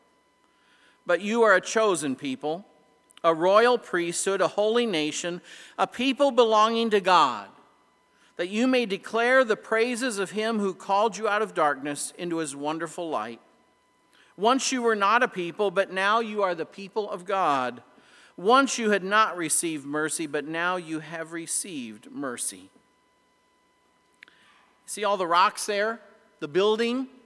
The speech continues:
I want to try and take all those verses and show you a couple main points that stand out and tie all those verses together. I realize in reading them all, it's sort of like a fire hose, and it's like,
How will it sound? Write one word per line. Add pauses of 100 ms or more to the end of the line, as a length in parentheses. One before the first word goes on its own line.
(1800)
I
want
to
try
and
take
all
those
verses
and
show
you
a
couple
main
points
that
stand
out
and
tie
all
those
verses
together.
I
realize
in
reading
them
all,
it's
sort
of
like
a
fire
hose,
and
it's
like,